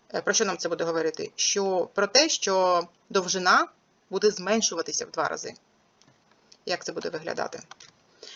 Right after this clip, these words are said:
Якщо у нас ширина збільшиться в два рази, це буде чотири сантиметри, то довжина має зменшитися в два рази, і це вже буде два сантиметри.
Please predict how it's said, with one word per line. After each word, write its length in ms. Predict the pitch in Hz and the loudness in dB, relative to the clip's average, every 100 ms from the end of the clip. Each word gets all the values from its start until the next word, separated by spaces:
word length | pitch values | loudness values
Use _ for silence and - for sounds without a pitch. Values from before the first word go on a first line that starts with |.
| - | -6
Якщо 360 | 202 - 220 202 | -2 2 4 4
у 120 | 185 | 4
нас 340 | 180 170 - - | 2 2 0 -2
ширина 360 | - 180 165 | -2 0 -2
збільшиться 440 | 160 170 170 220 254 | -2 -4 -4 -2 -2
в 40 | |
два 120 | 254 | -2
рази, 320 | 277 269 294 311 | -2 -2 -6 -8
це 120 | - | -10
буде 140 | 220 233 | -4 -2
чотири 300 | 247 240 226 | 0 2 0
сантиметри, 500 | 220 220 220 214 - - _ _ - - - _ | -2 -4 -4 -4 -8 -18 _ _ -20 -20 -20 _
то 180 | - 214 | 6 6
довжина 460 | 180 180 180 208 294 | 6 0 2 4 4
має 280 | 196 240 220 | 4 4 4
зменшитися 580 | 185 226 208 190 - | 2 2 0 -4 -6
в 40 | 165 | -2
два 180 | 170 160 | 0 0
рази, 320 | 160 233 330 | 0 0 -2
і 60 | - | -6
це 140 | - | -6
вже 140 | 196 196 | -4 -4
буде 180 | 190 185 | -4 0
два 280 | 196 170 - _ - | 2 2 0 _ -10
сантиметри. 540 | - 165 175 156 | -8 -4 -4 -4